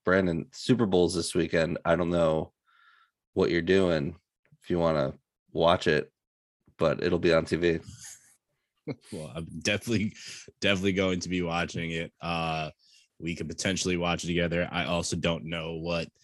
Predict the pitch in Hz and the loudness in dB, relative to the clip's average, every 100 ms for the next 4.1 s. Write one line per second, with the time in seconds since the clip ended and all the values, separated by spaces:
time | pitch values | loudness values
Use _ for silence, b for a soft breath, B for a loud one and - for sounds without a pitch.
0 | b b b b 98 92 87 92 85 87 | b b b b -2 0 0 -2 0 0
1 | 85 82 - 87 90 80 - 95 90 85 | 0 -2 -6 -6 -6 -6 -8 -8 -6 -8
2 | 76 - 110 101 92 82 82 82 80 85 | -8 -4 0 0 -2 -4 -8 -6 -8 -10
3 | 73 73 - 80 80 80 80 80 73 80 | -10 -8 -6 -4 -2 -2 -2 -4 -6 -8
4 | 80 | -10